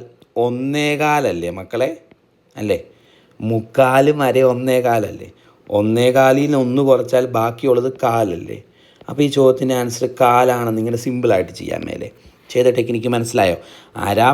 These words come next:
പ്ലസ് മുക്കാൽ ഒന്നേകാല, ഒന്നേകാലിൽ നിന്ന് ഒന്ന് കുറച്ചാൽ കാലാണ്. ഓക്കെ, നമ്മുടെ എൺപതാമത്തെ ചോദ്യം, fifteen divided by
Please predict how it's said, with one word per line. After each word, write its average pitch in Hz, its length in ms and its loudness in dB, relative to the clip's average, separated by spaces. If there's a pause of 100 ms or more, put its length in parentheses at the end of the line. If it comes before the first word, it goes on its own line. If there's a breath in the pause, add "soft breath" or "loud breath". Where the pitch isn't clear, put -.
പ്ലസ് 139 280 0
മുക്കാൽ 123 380 0
ഒന്നേകാല, 117 480 -4 (160)
ഒന്നേകാലിൽ 98 540 0
നിന്ന് 123 140 -2
ഒന്ന് 120 160 0
കുറച്ചാൽ 131 320 2 (120)
കാലാണ്. 127 440 2 (1160)
ഓക്കെ, 113 260 -2 (640 loud breath)
നമ്മുടെ 151 280 2
എൺപതാമത്തെ 123 600 0 (120)
ചോദ്യം, 104 340 -4 (560 loud breath)
fifteen 151 680 0 (300)
divided 127 640 2 (140)
by 127 120 4